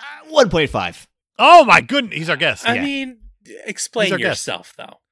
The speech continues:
Speaker 1: Have you
Speaker 2: Go ahead.
Speaker 1: seen, all right, this is the seventy
Speaker 2: Have you seen Demolition Man?
Speaker 3: Yes.
Speaker 1: <laughs> That's it.
Speaker 3: Yes, I, I can say yes, I have seen
Speaker 1: Yes.
Speaker 3: this movie.
Speaker 1: Then one point five. This is the seventy-fourth episode of this podcast. Happy seventy-four, guys. Have you seen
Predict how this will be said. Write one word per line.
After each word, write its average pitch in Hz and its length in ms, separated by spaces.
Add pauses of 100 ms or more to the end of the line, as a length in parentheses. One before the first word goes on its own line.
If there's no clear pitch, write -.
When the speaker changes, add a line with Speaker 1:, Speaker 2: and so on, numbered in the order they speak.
(120)
Speaker 1:
Have 147 320
you 170 160
Speaker 2:
Go 170 160
ahead. 175 140
Speaker 1:
seen, 160 340
all 120 120
right, 101 180
this 143 180
is 123 140
the 101 120
seventy 143 460
Speaker 2:
Have 160 100
you 226 120
seen 233 160
Demolition 185 480
Man? 247 240 (180)
Speaker 3:
Yes. - 720
Speaker 1:
<laughs> - 20
That's 127 200
it. 123 160
Speaker 3:
Yes, 120 260
I, 151 200 (120)
I 139 80
can 147 140
say 139 240
yes, 110 420
I 117 120
have 107 160
seen 92 100
Speaker 1:
Yes. 113 80
Speaker 3:
this - 160
movie. - 220
Speaker 1:
Then 104 220
one 104 120
point 127 180
five. - 220 (220)
This 156 260
is 160 120
the 120 100
seventy-fourth 147 1040
episode 98 480
of 87 140
this 90 140
podcast. 82 480
Happy 151 240
seventy-four, 143 480
guys. 92 200 (140)
Have 135 200
you 175 140
seen 135 480